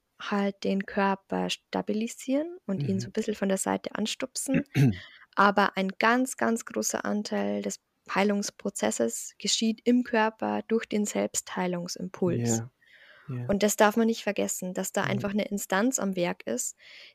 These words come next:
Speaker 1: die so mächtig ist, ähm, dass wir Menschen halt kleine, ähm, sozusagen die Ärzte sind halt kleine Beihelfer.
Speaker 2: Mhm.
Speaker 1: Aber die Selbstheilungskraft des Menschen, die wird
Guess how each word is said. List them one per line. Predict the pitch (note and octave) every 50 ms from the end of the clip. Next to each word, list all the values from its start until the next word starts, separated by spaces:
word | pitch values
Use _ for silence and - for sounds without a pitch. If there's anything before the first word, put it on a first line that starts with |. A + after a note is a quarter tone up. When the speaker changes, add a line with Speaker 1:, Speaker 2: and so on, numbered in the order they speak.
| _ -
Speaker 1:
die | G#3 G3+
so | G3 - A#3+ B3
mächtig | B3 A#3+ A#3+ B3+ B3+ - - G3+ F#3+ -
ist, | - - F#3+ G#3 A3+ - - - - - _ - - - - _ _ _
ähm, | G3 G3+ G3+ G3+ G3+ G3+ G3
dass | G3+ G#3 G3+ -
wir | G#3 A3+
Menschen | A3 G#3 A3 A#3+ - - A3
halt | G#3+ G#3 G#3 _
kleine, | - - G#3+ G3+ G3+ G3+ G#3 G3+ G3+ G3+ G3 G3 G3 G3 F#3+ - _ _ _ _ _ _ _ _ _ _ _ _ -
ähm, | G3 G3 F#3+ F#3+ F#3+ F#3+ F#3+ F#3+ F#3+ F#3 F#3 F3 - -
sozusagen | - F#3+ F#3 - - G3 F#3+ F#3+ F#3+
die | F#3+ - -
Ärzte | - A#3 B3+ - - - -
sind | G#3 - G#3 G3
halt | G3+ G3 - -
kleine | - G3+ G3 G3+ G3+ G3 A3 _ _ -
Beihelfer. | - F#3 G3 A3+ A#3 G#3+ G#3 F3+ F3+ F#3 F#3 - - - F#3 F3 C#3 C3
Speaker 2:
Mhm. | A#2+ A#2 A#2+ B2 - - - - - - - _
Speaker 1:
Aber | - F#3+
die | G#3 G#3
Selbstheilungskraft | - A#3+ A#3+ C#4 D#4 - - C4+ A#3+ A3+ G#3+ - - - G3 G3 - -
des | F#3+ F#3 -
Menschen, | G3 G3 F#3+ G#3 A#3+ C4 - - - G3+ F#3 F#3+ F#3
die | F#3+ F#3+
wird | G#3 G#3